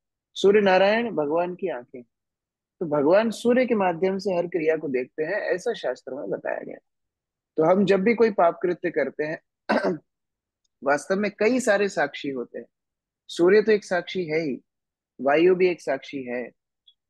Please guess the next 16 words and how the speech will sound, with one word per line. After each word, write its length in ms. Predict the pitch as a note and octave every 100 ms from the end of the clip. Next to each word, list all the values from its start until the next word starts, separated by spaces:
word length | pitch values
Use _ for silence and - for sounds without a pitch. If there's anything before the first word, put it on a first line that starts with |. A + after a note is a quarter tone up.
| -
खम 280 | F3 F#3 F3
भी 180 | F3
एक 220 | D#3+ D#3 -
साक्षी 440 | B2+ B2 - C3
है, 300 | A#2+ B2+ A#2+ _ _ _ _ _ _ _ -
अ, 360 | C3+ C#3 C3+ _ -
अश्विनी 380 | D#3+ G3 G3 F#3+
कुमार 400 | F3+ E3+ G3 F#3+
साक्षी 420 | - D3 - D3
होते 300 | C3+ B2 C3+
हैं, 320 | B2 B2 B2 - _ _ _ -
अलग-अलग 440 | G3 G#3+ G3+ G3 E3
देवता 360 | F3 F3+ F#3
साक्षी 420 | E3 D3+ C#3 -
होते 300 | C3 B2+ -
हैं। 260 | A#2+ A#2+